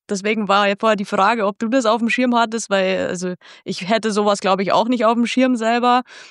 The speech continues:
Ähm, aber es ist ja eine mega coole Sache und man freut sich ja dann auch, also auch wenn wir jetzt in dem Fall noch nie irgendwie zusammengespielt haben, aber, äh, man freut sich ja doch auch einfach mit den, mit den Leuten mit. Und ich mein, das ist jetzt nicht nur irgendein hunderte-, hundertstes Spiel oder so blöd gesagt, sondern,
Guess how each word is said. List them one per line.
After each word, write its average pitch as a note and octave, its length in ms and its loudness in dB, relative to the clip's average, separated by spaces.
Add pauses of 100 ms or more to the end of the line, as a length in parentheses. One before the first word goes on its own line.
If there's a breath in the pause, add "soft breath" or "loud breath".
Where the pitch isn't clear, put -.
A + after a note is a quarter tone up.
(200 loud breath)
Ähm, G3 380 -2
aber F#3 200 0
es - 160 -6
ist - 80 -8
ja G3+ 80 -2
eine F#3+ 140 -4
mega G3+ 280 -2
coole G3+ 260 -4
Sache F#3+ 400 -4
und F#3 160 -6
man F#3 260 -4
freut F#3+ 300 -4
sich G#3+ 120 -10
ja F#3+ 120 0
dann F#3+ 160 -2
auch, F#3+ 240 -2
also F#3+ 240 -2
auch F#3 160 0
wenn G3+ 160 -2
wir G#3 80 -2
jetzt G#3 140 -4
in G3 80 -4
dem G#3 180 -4
Fall G3 140 0
noch G3 100 -2
nie A3 240 0
irgendwie G#3 240 -2
zusammengespielt G#3+ 840 -4
haben, G#3+ 360 0
aber, F#3+ 380 0 (440 loud breath)
äh, F#3+ 300 2
man G3 200 0
freut G#3 280 -2
sich G#3 100 -4
ja G3 80 0
doch G3+ 140 0
auch F#3+ 180 -2
einfach G3 300 -2
mit G3+ 180 -4
den, F#3+ 320 -2
mit F#3+ 160 -6
den G3 80 -4
Leuten G3 400 0
mit. G#3+ 240 -4
Und F#3+ 320 -6
ich F3+ 80 -10
mein, F#3+ 200 -2
das F#3 100 -8
ist G3 120 -4
jetzt G3+ 220 -6
nicht G3+ 160 -4
nur G#3 240 0
irgendein G3 560 -2
hunderte-, G#3+ 400 0 (140)
hundertstes A3 400 0
Spiel B3+ 340 0
oder A3+ 200 0
so G#3+ 120 -4
blöd G#3 240 -6
gesagt, G3+ 460 -2
sondern, G3 400 -2